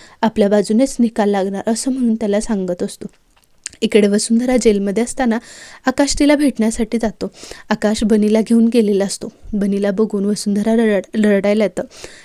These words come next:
तेव्हा बनी म्हणतो की, "आई चल ना, तू इथे का आहेस? तू किती चांगली आहेस, मी तुला का पकडले?"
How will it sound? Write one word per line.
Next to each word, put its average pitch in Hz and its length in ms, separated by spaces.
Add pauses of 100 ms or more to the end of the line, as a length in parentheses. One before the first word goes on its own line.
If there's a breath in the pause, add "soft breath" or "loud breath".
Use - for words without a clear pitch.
(120)
तेव्हा 294 160
बनी 247 260
म्हणतो 247 280
की, 254 120
"आई 262 120
चल 269 300
ना, 269 200
तू 254 60
इथे 247 220
का 269 200
आहेस? 247 460
तू 285 40
किती 294 300
चांगली 254 320
आहेस, 220 160
मी 247 140
तुला 277 140
का 254 220
पकडले?" 208 500